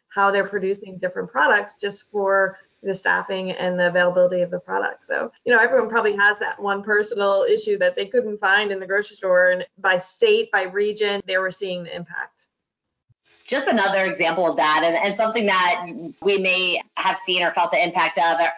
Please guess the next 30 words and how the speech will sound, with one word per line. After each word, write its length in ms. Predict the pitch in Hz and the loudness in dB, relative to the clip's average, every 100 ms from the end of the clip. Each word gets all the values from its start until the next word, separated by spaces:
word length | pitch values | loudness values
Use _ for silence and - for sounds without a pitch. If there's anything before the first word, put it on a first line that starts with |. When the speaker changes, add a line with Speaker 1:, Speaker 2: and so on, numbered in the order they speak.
| - | -4
Speaker 2:
are, 220 | 220 220 190 | 0 2 0
are 40 | 208 | -2
soup 300 | - 262 190 | -2 -2 0
manufacturers. 800 | 180 160 160 139 - 120 143 170 | 0 0 -2 -4 -4 -4 -4 -2
I'm 80 | |
not 320 | 175 180 - 175 | 0 -2 -4 -4
gonna 220 | 202 190 | -2 -2
mention 280 | 196 202 196 | -2 -2 0
any 220 | 190 190 | 0 0
name 240 | 180 175 | -2 0
brands. 240 | 170 175 175 | 0 0 0
I 60 | |
think 200 | 175 175 | -2 -2
we 140 | 196 196 | 0 0
know 200 | 185 185 | 2 0
a 60 | |
few 220 | - 202 | 0 -2
soup 220 | 190 202 180 | 0 -2 0
manufacturers, 680 | 180 170 170 170 180 160 | -2 0 -2 -2 -2 -4
but 160 | 156 180 | -2 -4
just 180 | 220 214 | -2 0
really 260 | 247 254 | 2 2
narrowing 400 | 185 175 185 180 | 2 2 2 2
down 200 | 170 170 | 0 0
the 80 | 175 | 2
line 260 | 156 175 175 | 2 2 0
of 80 | 160 | -4
even 200 | 185 160 | -6 -6
canned 300 | 196 180 165 | -4 -4 -4
soups. 540 | 208 165 - - - | 0 0 -2 -10 -16